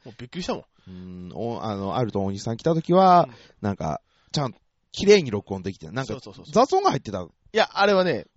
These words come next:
Speaker 2: 音小さかった。
Speaker 1: 音ちっちゃいというか、サス単位を間違えてたんですよ。
Speaker 2: うん。
Speaker 1: 普通はラインのインのとこに入れなあかんのに、
Speaker 2: うん。
Speaker 1: そのマイクインのと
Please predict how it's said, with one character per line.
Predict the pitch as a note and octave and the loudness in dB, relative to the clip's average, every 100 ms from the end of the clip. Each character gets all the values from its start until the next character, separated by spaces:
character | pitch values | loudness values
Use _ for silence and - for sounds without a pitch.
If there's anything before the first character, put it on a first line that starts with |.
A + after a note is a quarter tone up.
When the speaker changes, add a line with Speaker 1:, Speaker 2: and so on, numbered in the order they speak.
| - | -2
Speaker 2:
音 | - | -2
小 | - A#3 | -4 -6
さ | G#4+ | -6
か | - | -12
っ | - | -14
た。 | - _ - | -20 _ -4
Speaker 1:
音 | A#3 A#3 | 0 0
ち | A#3+ | -2
っ | |
ち | - | 0
ゃ | C#4+ | -2
い | D#3 | 0
と | A#2+ | -6
い | B2 | -6
う | |
か、 | B2+ A#2+ G2 - _ _ _ | -4 -4 -4 -8 _ _ _
サ | A#3 | -8
ス | A3 | -8
単 | - D#4+ | -4 -4
位 | A3 | -4
を | G#2 | -10
間 | E3+ | -10
違 | |
え | G3 | -10
て | F#3 | -12
た | |
ん | F#2+ | -14
で | |
す | - | -20
よ。 | _ _ _ _ _ | _ _ _ _ _
Speaker 2:
う | G3+ | -14
ん。 | |
Speaker 1:
普 | |
通 | F#3+ | -2
は | G#3+ | 2
ラ | A3 C4 | 2 2
イ | |
ン | C4+ | -2
の | C4+ B3+ | -12 -12
イ | D4+ | -10
ン | G3+ | -8
の | |
と | C#3 | -8
こ | C3 | -12
に | A2 | -12
入 | |
れ | D#3 | -10
な | C3+ | -10
あ | A#2 | -12
か | C3+ | -12
ん | |
の | G#2+ | -12
に、 | D3 | -12
Speaker 2:
う | A2+ | -12
ん。 | E2+ _ | -14 _
Speaker 1:
そ | - | -18
の | C#3+ | -6
マ | F3+ B3+ | -2 -2
イ | |
ク | B3 A#3+ | -6 -12
イ | |
ン | D#3+ | -12
の | |
と | F#2 | -16